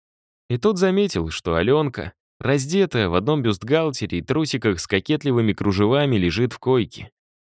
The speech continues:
И одеяло приглашающе откинуто. Первак подошел и молча поставил Аленке градусник. Потом глухо сказал: "Температура нормальная.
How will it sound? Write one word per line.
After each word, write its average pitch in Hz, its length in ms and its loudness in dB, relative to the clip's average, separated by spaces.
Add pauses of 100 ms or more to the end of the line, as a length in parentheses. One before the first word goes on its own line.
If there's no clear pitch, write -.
И 123 60 2
одеяло 160 560 2
приглашающе 151 840 0
откинуто. 78 720 -6 (520)
Первак 156 360 2
подошел 113 460 2
и 110 40 2
молча 139 460 0
поставил 110 560 0
Аленке 98 400 0
градусник. 90 760 -4 (680)
Потом 156 360 2
глухо 135 380 2
сказал: 78 600 -4 (680)
"Температура 92 640 0
нормальная. 104 680 0